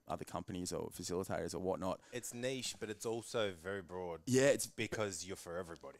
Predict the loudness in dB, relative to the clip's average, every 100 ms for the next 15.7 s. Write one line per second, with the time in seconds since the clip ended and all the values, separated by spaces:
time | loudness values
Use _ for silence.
0 | 2 4 6 8 8 8 4 -2 -2 -2
1 | -2 -6 -8 -4 -2 -4 -4 -4 -6 -8
2 | -14 _ 4 4 2 -6 _ 2 4 4
3 | 8 8 8 6 4 4 4 4 2 2
4 | 2 2 2 4 4 4 6 8 6 4
5 | -2 _ _ 6 6 6 4 4 6 6
6 | 4 -8 _ 0 0 2 2 2 -2 _
7 | _ -2 -2 2 2 4 2 0 0 2
8 | 4 4 2 0 -2 -2 0 0 2 0
9 | 0 2 2 4 2 2 0 -2 -2 2
10 | 2 2 4 4 2 0 0 0 0 0
11 | 0 2 4 4 2 -2 -8 -20 -20 -20
12 | _ _ 4 6 6 4 4 4 2 4
13 | 6 6 4 2 0 2 4 4 4 4
14 | 4 4 6 4 2 0 2 2 2 4
15 | 2 2 0 0 2 2 2